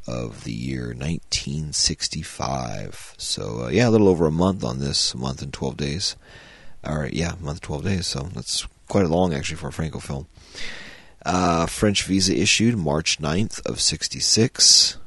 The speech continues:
Quick turnaround on the editing, that's nice, like three months, four months. Uh, France premiere March fifteenth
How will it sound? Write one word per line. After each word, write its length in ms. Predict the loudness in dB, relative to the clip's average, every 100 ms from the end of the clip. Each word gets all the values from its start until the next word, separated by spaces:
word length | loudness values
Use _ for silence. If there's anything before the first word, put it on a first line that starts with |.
| -12
Quick 240 | -10 -8
turnaround 480 | -4 -4 -2 0 0
on 80 | -2
the 100 | -2
editing, 340 | -4 -4 -4
that's 260 | -4 -6 -4
nice, 520 | -4 -2 0 2 0
like 140 | -2 -4
three 160 | -8
months, 420 | -4 -4 -4 -6 -8 -14 -16 -16 -20 -16
four 180 | -6 -4
months. 400 | -2 -2 -4 -6 -10 -20 -20 -20 -10
Uh, 220 | 0 2 2
France 320 | 4 4 6
premiere 500 | 6 8 8 6 6
March 360 | 6 4 4
fifteenth 580 | 2 0 0 0 0 -2